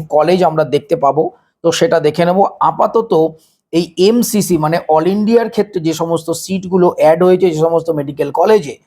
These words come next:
সেক্ষেত্রে কিন্তু কোনো নতুন সিটস মানে ওয়েস্ট বেঙ্গলের জন্য আমরা দেখতে পেলাম না। তো এই যে নোটিশটা, নোটিফিকেশনে দুটো গুরুত্বপূর্ণ তথ্য দেয়া রয়েছে, সেটা হলো এক নম্বর তথ্য যে রেজিস্ট্রেশন প্রসেস, সেকেন্ড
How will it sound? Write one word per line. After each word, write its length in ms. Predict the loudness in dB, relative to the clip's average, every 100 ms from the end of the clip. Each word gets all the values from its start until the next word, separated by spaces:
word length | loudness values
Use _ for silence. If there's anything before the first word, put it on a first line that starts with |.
| _ _ -4
সেক্ষেত্রে 380 | -2 0 0 0 -2
কিন্তু 200 | -2 -4 -2
কোনো 160 | -2 0 0
নতুন 280 | 0 0 0 -2 -8 _ _ _ -10
সিটস 340 | 0 0 0 -2
মানে 120 | -2 0
ওয়েস্ট 200 | 0 2 0
বেঙ্গলের 340 | -2 0 0 -2
জন্য 140 | 0 0
আমরা 140 | 0 -4
দেখতে 200 | -4 -4 0
পেলাম 220 | 2 0 -2
না। 60 | -10 -14 _ _ _
তো 40 | -2 2
এই 80 | 0 2
যে 60 | 0 2
নোটিশটা, 460 | 0 0 -4 -2 -2 0
নোটিফিকেশনে 640 | -2 -2 0 0 0 -2 -2 -2
দুটো 160 | -2 -2
গুরুত্বপূর্ণ 480 | -2 -4 -4 -2 -4 0
তথ্য 180 | 0 0 -2 2
দেয়া 140 | 4
রয়েছে, 300 | 4 2 0 -4 -4 _ -8
সেটা 220 | -2 0 2
হলো 140 | 2 0 2 -2
এক 80 | 0 -2
নম্বর 260 | 0 -2 0
তথ্য 240 | -2 -2 -2 -2 0
যে 80 | 0
রেজিস্ট্রেশন 600 | 0 -2 -4 -2 0 0 0 0
প্রসেস, 300 | 0 0 -2 -8 _
সেকেন্ড 220 | -2 0